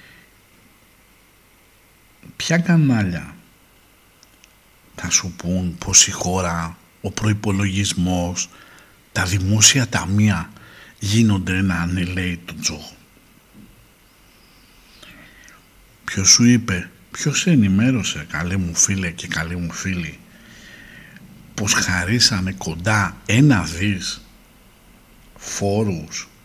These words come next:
σε μεγαλοκαναλάρχες, παύλα πετρελαιάδες; Και όλα αυτά με υπογραφή υπουργού, διότι όλα αυτά γίνονται εις το όνομα της δημοκρατίας.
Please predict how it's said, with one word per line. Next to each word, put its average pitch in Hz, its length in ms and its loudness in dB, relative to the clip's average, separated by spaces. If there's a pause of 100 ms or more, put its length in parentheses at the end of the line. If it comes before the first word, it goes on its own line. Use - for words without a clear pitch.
(760)
σε 98 640 0
μεγαλοκαναλάρχες, 87 1500 -2 (120)
παύλα 85 360 -4
πετρελαιάδες; 95 920 -6 (1700)
Και - 140 -6
όλα 127 160 6
αυτά 113 300 0
με 131 80 6
υπογραφή - 680 0
υπουργού, 98 640 -4 (200)
διότι 104 640 -2 (140)
όλα 104 360 4
αυτά 87 480 -2 (460)
γίνονται 92 760 4 (320)
εις - 200 2
το 85 120 -4
όνομα 101 360 4
της 92 160 -4
δημοκρατίας. 82 840 -4